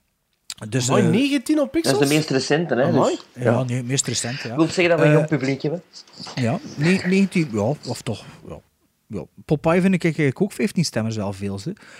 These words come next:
Speaker 1: Eh, Pixels, negentien stemmers. Wat, Maarten heeft er, heeft hem niet gezien, dus dat is al twintig procent van ons. We zijn twee van de drie willen hem uit de gevangenis. Negentien stemmers en negen van de negentien willen die uit de gevangenis, dus tien niet.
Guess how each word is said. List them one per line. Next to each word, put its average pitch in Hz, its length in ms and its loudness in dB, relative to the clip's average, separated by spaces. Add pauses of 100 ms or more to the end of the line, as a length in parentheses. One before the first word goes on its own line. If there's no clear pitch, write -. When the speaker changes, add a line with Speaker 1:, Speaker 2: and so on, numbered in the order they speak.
(240)
Speaker 1:
Eh, 151 140 0 (100)
Pixels, - 460 -2
negentien 202 340 0
stemmers. 185 300 0
Wat, 151 180 0
Maarten 156 400 -2
heeft 151 200 0
er, 135 160 -4 (220)
heeft 120 180 -8
hem 131 100 0
niet 120 100 -2
gezien, 143 220 0
dus 165 140 2
dat 135 120 2
is 120 40 0
al 113 100 -4
twintig 160 300 -2
procent 135 360 -4
van 113 160 -2
ons. - 380 -4 (440)
We 131 80 -6
zijn 120 180 0
twee 139 220 0
van 123 160 -4
de 120 100 -4
drie 117 200 -2
willen 113 160 -2
hem 110 120 -4
uit 107 100 -4
de 104 80 -12
gevangenis. 180 420 -2 (180)
Negentien 202 440 0
stemmers 160 560 -2 (240)
en 127 220 -2
negen 202 320 2
van 160 140 2
de 139 60 0
negentien 156 420 0
willen 139 180 2
die 123 180 -4
uit 165 180 0
de 175 80 -2
gevangenis, 147 460 0
dus 131 260 -4
tien 160 340 0
niet. - 320 -4